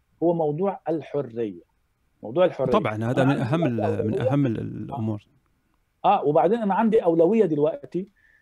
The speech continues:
Speaker 1: إن أنا شايف مجتمعاتنا بتنهار، يعني يبقى بيتنا قايل للسقوط، وأنا بقول للناس: "يا إخوانا البيت ده قايل للسقوط، خلي بالك، حاول تتجنب البتاع هيقع فوق دماغك". يقول لي: "طب ما أنت بتنتقدش البيت التاني؟" يا عم البيت التاني ما فيهوش مشاكل. <laughs> أنا مش شايف.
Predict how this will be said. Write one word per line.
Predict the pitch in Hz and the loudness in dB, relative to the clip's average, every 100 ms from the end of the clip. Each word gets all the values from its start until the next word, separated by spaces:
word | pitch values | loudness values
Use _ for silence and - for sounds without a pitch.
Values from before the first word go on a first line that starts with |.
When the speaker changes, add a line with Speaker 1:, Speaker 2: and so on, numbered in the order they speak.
| _ | _
Speaker 1:
إن | 143 151 | -4 0
أنا | 190 214 208 202 | 2 2 0 -2
شايف | - 208 185 | 0 0 0
مجتمعاتنا | 156 - 156 180 233 170 | -4 0 0 0 0 -4
بتنهار، | - 143 127 165 135 92 - _ _ _ _ | -2 -6 -4 -2 -2 -4 -14 _ _ _ _
يعني | 123 139 | -8 -6
يبقى | 151 147 | -4 2
بيتنا | 220 226 180 | 2 2 -2
قايل | 185 202 | 2 2
للسقوط، | 185 - 165 - 202 240 - _ _ - | 2 -4 -8 -2 0 0 -4 _ _ -8
وأنا | 156 | -4
بقول | 156 208 202 | 2 2 2
للناس: | 180 202 202 | 0 -2 -2
"يا | 156 | -4
إخوانا | - 190 196 | -2 0 0
البيت | 156 180 | 2 0
ده | 156 170 | 2 2
قايل | 190 | 2
للسقوط، | 156 - 196 190 | 0 -4 -2 2
خلي | 165 156 | 2 4
بالك، | 185 202 - | 4 2 -2
حاول | - - 180 220 233 226 - _ _ | -20 -4 2 4 4 2 -2 _ _
تتجنب | 139 151 147 214 202 - | -6 0 2 2 0 -4
البتاع | 139 147 - | -6 -6 -2
هيقع | 185 196 | 2 2
فوق | 143 185 | 0 -4
دماغك". | 143 160 160 113 - _ _ _ - | -2 0 0 -2 -12 _ _ _ -2
يقول | 156 | 0
لي: | 165 | 2
"طب | 165 151 | 2 2
ما | 160 | 2
أنت | 160 160 | 2 -2
بتنتقدش | - 160 156 214 208 175 | 0 -2 -2 -2 0 0
البيت | 160 196 | 2 0
التاني؟" | - 175 180 135 | -2 -2 -2 -4
يا | 127 | -6
عم | 160 220 | -4 -2
البيت | 202 175 220 | -2 -2 -4
التاني | 202 196 220 | -6 -4 -2
ما | 196 147 | -2 -4
فيهوش | 202 202 | -6 -6
مشاكل. | 156 151 214 - - _ | -8 -4 -4 -4 -12 _
<laughs> | 170 - - 165 | -12 -12 -6 -2
أنا | 196 | -2
مش | - | -2
شايف. | 190 190 - | -2 -2 -4